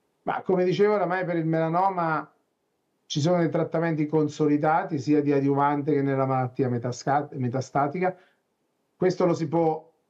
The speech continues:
fare dappertutto, ci sono oramai centri di oncologia anche periferici attrezzati.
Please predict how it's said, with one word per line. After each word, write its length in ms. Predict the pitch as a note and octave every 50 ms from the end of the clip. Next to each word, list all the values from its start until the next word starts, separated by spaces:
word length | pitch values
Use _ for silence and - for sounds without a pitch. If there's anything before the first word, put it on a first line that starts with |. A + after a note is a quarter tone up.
| _ _ _ _ _ _ _ _ _ _ _
fare 520 | _ - - E3+ E3 E3 E3 E3 E3 E3 -
dappertutto, 760 | D#3 D#3+ D3+ D3 - D#3 C#3+ - - A#3 A3 F3 - - C#3
ci 100 | B2 B2+
sono 220 | B2 C#3+ D#3 C#3+ C#3+
oramai 280 | C3+ C#3 C#3+ D3 D3
centri 360 | C#3 - D#3 D#3 D#3 C#3+ D3 D3+
di 80 | D3+
oncologia 520 | D3 C#3 C3+ - D3 D3 D3 D3 D3+ D3+ D3
anche 240 | D3+ D3 D3 D#3
periferici 600 | C#3+ C#3+ C#3+ C#3+ C3+ D3+ D3 C#3+ C#3+ C#3 - C#3+
attrezzati. 760 | C3 - - - D3+ A#2 - - D3+ E3 F#3+ F#3+ A3 A3 A3